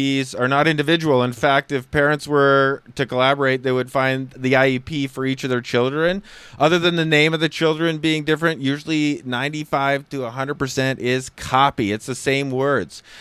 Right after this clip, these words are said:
Even if they have individualized, most schools don't understand what is required to support a child with F A S D.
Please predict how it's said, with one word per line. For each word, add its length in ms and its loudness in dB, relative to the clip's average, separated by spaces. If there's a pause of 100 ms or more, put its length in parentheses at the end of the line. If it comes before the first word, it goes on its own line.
(120)
Even 260 2
if 120 0
they 140 2
have 360 2
individualized, 880 0
most 240 -4
schools 320 -4
don't 220 -4
understand 760 -2
what 160 -2
is 140 -6
required 540 0
to 80 -12
support 360 -4
a 60 -4
child 260 2
with 140 -6
F 160 0
A 100 0
S 140 -2
D. 260 -4